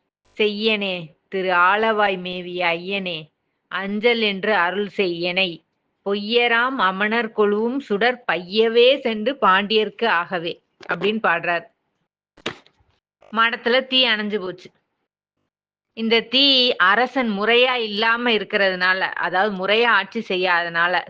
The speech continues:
சமணர்களை கண்மூடித்தனமா ஆதரிக்கிறதுனால, அவங்கெல்லாம் செருக்கேறி இந்த மாதிரி அட்டுழியங்கள்லாம் செய்றாங்க. அதனால இதுக்கு மூல காரணம் அரசன் தான். அதனால இந்த தீ வந்து அரசனை போய் பற்றட்டும்னு சொல்றாரு.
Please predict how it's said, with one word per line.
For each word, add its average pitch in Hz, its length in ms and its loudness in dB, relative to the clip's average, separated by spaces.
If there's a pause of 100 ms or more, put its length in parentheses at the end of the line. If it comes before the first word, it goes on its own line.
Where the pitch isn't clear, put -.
சமணர்களை 208 540 0 (120)
கண்மூடித்தனமா 214 920 -2 (140)
ஆதரிக்கிறதுனால, 175 760 -2 (100)
அவங்கெல்லாம் 208 680 -2
செருக்கேறி 208 480 -2
இந்த 202 260 0
மாதிரி 196 260 0
அட்டுழியங்கள்லாம் 196 760 -4
செய்றாங்க. 175 400 -4 (400)
அதனால 196 880 0 (440)
இதுக்கு 220 340 -6
மூல 240 320 0
காரணம் 208 360 0
அரசன் 196 440 -2
தான். 180 220 4
அதனால 190 340 0
இந்த 220 160 -2
தீ 240 240 -4
வந்து 214 220 -2
அரசனை 214 560 0
போய் 208 300 -2
பற்றட்டும்னு 196 640 0
சொல்றாரு. 165 440 -2